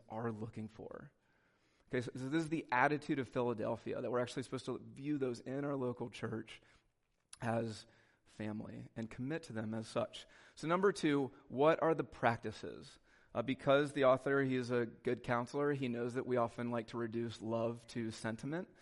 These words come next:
and just say, "Oh yeah, yeah, I love people" in the abstract. So he's gonna get very concrete and show us what this looks like. So first, number one, verse two, and I'm just gonna show you very clearly, walking down the text,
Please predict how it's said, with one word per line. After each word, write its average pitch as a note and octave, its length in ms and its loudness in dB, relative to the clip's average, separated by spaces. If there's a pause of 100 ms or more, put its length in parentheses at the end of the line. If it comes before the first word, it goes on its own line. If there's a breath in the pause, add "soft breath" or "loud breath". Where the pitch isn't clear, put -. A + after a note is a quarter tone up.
(220 loud breath)
and - 60 -8
just C#3+ 120 -6
say, G3 100 2
"Oh A3+ 80 4
yeah, G3+ 300 0
yeah, F3+ 120 -4
I F3 40 -4
love D3+ 320 -2
people" C#3+ 320 -2
in C3+ 60 0
the B2+ 100 0
abstract. A#2 500 0 (240 loud breath)
So - 100 -8
he's B2 80 -2
gonna D#3+ 140 4
get D#3+ 160 8
very C#3 200 8
concrete B2 420 0
and B2 120 -6
show C3 140 2
us B2 160 0
what A#2+ 140 0
this - 180 -6
looks A2+ 240 -6
like. - 200 -4 (640 loud breath)
So D3+ 200 10
first, F3+ 300 4
number G#3+ 180 6
one, D#3 280 8
verse D#3 260 4
two, D3 260 6
and C3 280 2
I'm A2+ 40 -10
just B2 160 -8
gonna C#3+ 140 2
show C3 240 4
you C3+ 240 4
very B2 420 4
clearly, C3 480 4
walking B2+ 380 2
down B2 160 4
the C3 80 0
text, - 360 4